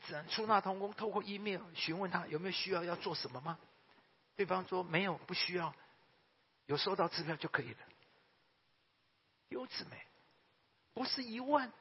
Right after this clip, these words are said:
不是两万，不是二十五万台币，是二十五万美金，七百多万台币，这么大的钱。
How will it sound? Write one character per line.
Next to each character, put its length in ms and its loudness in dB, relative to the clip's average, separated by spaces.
不 60 -2
是 100 -6
两 240 -2
万， 140 -10
不 140 0
是 160 0
二 200 8
十 200 -2
五 80 -8
万 180 0
台 220 -4
币， 140 -16
是 180 -4
二 320 8
十 240 -2
五 120 -4
万 200 8
美 260 -2
金， 260 -6
七 540 6
百 340 8
多 160 6
万 280 -2
台 240 -2
币， 120 -14
这 180 12
么 100 10
大 380 12
的 140 4
钱。 360 2